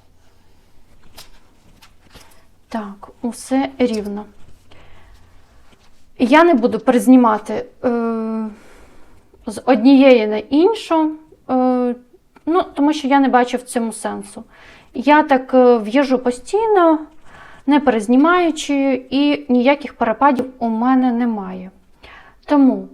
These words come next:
першу я пров'язую лицевою за передню стіночку. І одразу тут собі повішую маркер щоб розуміти, що це в мене початок ряду.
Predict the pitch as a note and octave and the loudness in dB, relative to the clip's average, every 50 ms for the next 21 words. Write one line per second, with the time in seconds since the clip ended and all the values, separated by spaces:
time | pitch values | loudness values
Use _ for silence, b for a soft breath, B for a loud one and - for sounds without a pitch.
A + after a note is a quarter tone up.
0 | - - C4+ D4+ E4 E4 D#4+ - - B3 A3 - - - - - _ - _ - | -6 0 2 2 2 2 0 -6 -12 -12 -12 -14 -18 -20 -20 -20 _ -20 _ -18
1 | _ A#3+ A#3 C4+ C4+ C4 C4 - B3+ B3 A#3 A3+ A#3 A#3 A3+ A3 G#3+ G#3 - G#3+ | _ -8 -2 -2 -2 -2 -2 -2 -2 -2 -2 0 0 0 0 0 -2 -4 -12 -16
2 | - - - C4 C#4+ C#4 C#4 - - B3+ G3+ F#3+ G3 G3+ G3+ G3+ G3+ G3+ A#3 C4+ | -14 -6 -4 -4 -4 -4 -8 -8 -8 -8 -8 -8 -10 -10 -10 -10 -10 -6 -6 -6
3 | D#4+ F4+ D4+ - _ _ - - - - A#3 A#3+ C4 C#4 D4+ D4 - - - - | -6 -6 -10 -18 _ _ -20 -20 -12 -10 -6 -4 -4 -4 -6 -6 -12 -20 -8 -6
4 | A#3+ A3+ A3+ A#3 A3 - A3+ G#3+ - - _ - G#3 G3 G3+ G3+ - - - - | -6 -4 -4 -6 -6 -8 -12 -14 -14 -20 _ -18 -16 -16 -16 -16 -18 -20 -20 -20
5 | - - - - _ _ _ _ _ _ _ _ b b b b b b b b | -20 -20 -20 -20 _ _ _ _ _ _ _ _ b b b b b b b b
6 | b b b b b b b b - - D4+ F#4 A#4 G4+ - - - C4 G#3+ B3 | b b b b b b b b -10 -6 -4 -4 -4 -4 -8 -6 -8 -6 -2 0
7 | B3+ C4 C4 C4 C4 B3+ A#3 G#3 A3+ A3+ - - A3+ G#3+ - - - - G#3+ G3 | 2 2 4 4 4 2 2 -2 -8 -10 -10 -12 -14 -14 -14 -18 -12 -12 -12 -12
8 | F#3+ - B3+ C#4+ F4+ G#4 A4 A#4 - - - - C4 B3 A3 A3 A#3+ B3 B3 B3 | -8 -4 -2 0 0 0 -2 -4 -10 -16 -12 -6 -4 -4 -4 -2 -4 -4 -4 -6
9 | - - A#3 A3 G#3+ G#3 G#3+ A3+ A#3+ C4+ D4+ - - - - - D4 C#4+ - - | -10 -12 -12 -10 -10 -8 -6 -4 -2 -2 -2 -2 -6 -10 -12 -14 -14 -14 -14 -18
10 | - b b b b b b b b b b b - - - B3+ - - A3+ G#3+ | -20 b b b b b b b b b b b -20 -18 -16 -16 -14 -12 -14 -14
11 | G#3 - A#3 A3+ B3 C#4 F4 F#4 - - C4+ C4 - - A#3 - - - C#4 C#4+ | -12 -8 -6 -2 -2 -2 -2 -4 -6 -10 -12 -12 -12 -16 -20 -20 -12 -8 -4 -2
12 | C4+ B3+ A#3 A#3 A#3+ B3 B3 A#3+ A#3+ - - G3+ - - G#3+ G#3 G3+ - G#3+ G3+ | -2 -2 -2 -2 -4 -4 -6 -6 -8 -10 -16 -18 -14 -14 -14 -14 -12 -14 -18 -16
13 | - G#3 G3+ G3 G3 G3 G3+ - | -16 -16 -14 -14 -14 -14 -16 -18